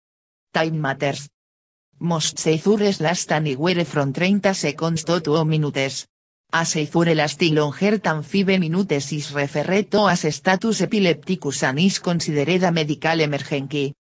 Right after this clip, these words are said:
A twenty or more seizures is classified as epilepsy. Alzheimer's disease is the most common form of dementia, affecting around cinco million Americans.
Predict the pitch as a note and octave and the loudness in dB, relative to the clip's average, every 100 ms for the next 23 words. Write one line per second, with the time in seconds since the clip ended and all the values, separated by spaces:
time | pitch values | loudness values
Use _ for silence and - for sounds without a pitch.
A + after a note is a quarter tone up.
0 | _ _ D#3 D#3+ F#3 F3 D3+ D#3+ E3+ E3+ | _ _ -2 2 2 0 0 2 2 0
1 | F3 G3 G#3 F3 D#3+ F#3+ G#3+ G#3 F#3+ A#3+ | 0 0 0 0 0 2 2 2 0 0
2 | G#3+ - D3+ - C#3+ D#3 D#3 D3 E3+ F3+ | -2 -2 -2 -2 -4 0 2 2 0 0
3 | D3+ D3+ E3 E3 - D3 C3+ _ _ _ | -2 0 0 -2 -6 -8 -10 _ _ _
4 | _ _ _ - E3+ D#3 D#3 E3 D#3+ D3+ | _ _ _ -4 0 0 0 0 0 -2
5 | D3+ C#3 F3 D3 C#3+ F#3 D3+ F3+ F3+ F3 | -2 -2 0 0 0 0 2 2 0 0
6 | G3 G#3+ G#3+ - - F3 D#3+ D3 C#3 D3+ | 2 2 -2 -4 0 0 2 -2 -2 -2
7 | D3+ E3+ F3 D#3 C#3+ C3+ C3+ C#3 A2+ B2 | 0 -2 -2 -2 -2 -2 -4 -2 -4 -4
8 | _ _ E3 E3 D#3+ D#3+ A3 A#3 A3 F3 | _ _ -2 0 -2 0 0 2 2 2
9 | F3 C#3+ D3 C3+ F#3+ F3 F#3 D3+ C#3+ C#3 | 2 0 -2 0 0 2 0 0 -2 -4
10 | C#3 D3+ D3 D3 D#3 C3+ C3+ B2 | -2 -2 0 -2 -2 -4 -4 -6